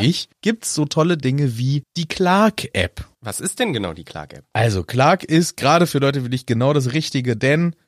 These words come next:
Speaker 1: du kriegst Klarheit in die komplette und komplexe Welt der Versicherung. Du hast im Prinzip frei nach dem Motto, alle in einer, eine für alles, eine App, die alle deine Versicherungsverträge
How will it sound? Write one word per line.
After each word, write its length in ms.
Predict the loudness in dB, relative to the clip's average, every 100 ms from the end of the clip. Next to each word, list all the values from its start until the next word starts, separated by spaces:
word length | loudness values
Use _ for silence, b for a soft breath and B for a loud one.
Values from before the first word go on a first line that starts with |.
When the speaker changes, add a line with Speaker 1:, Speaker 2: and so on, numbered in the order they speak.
| _
Speaker 1:
du 100 | -8
kriegst 300 | -2 -2 -2
Klarheit 500 | 0 2 4 4 2
in 200 | 0 0
die 100 | 0
komplette 680 | -2 -2 0 0 2 2 0 -6
und 160 | -8
komplexe 840 | -2 -2 0 0 0 -2 -2 -2 0
Welt 400 | 0 0 -4 -4
der 240 | -2 -4 -6
Versicherung. 720 | -4 -2 0 -2 -2 -6 -10 -4
Du 160 | 0
hast 400 | 2 2 -2 -10 -4
im 140 | -2
Prinzip 480 | 2 0 0 -2 -4
frei 220 | -2 2
nach 140 | 2 2
dem 140 | 0
Motto, 440 | 0 0 0 0 -4 _
alle 180 | 2 4
in 160 | 4 0
einer, 480 | 0 2 2 0 -4
eine 180 | -2 0
für 160 | 2 0
alles, 460 | 0 -2 -2 -8 -10 -4
eine 240 | 0 0
App, 300 | -2 -6 -8 -6
die 340 | -2 0 0 0 _
alle 260 | 2 2 2
deine 240 | 0 -2 0 -2 0 0 0 0 -2
Versicherungsverträge 680 | -4 -6 -4 -4 -4 -6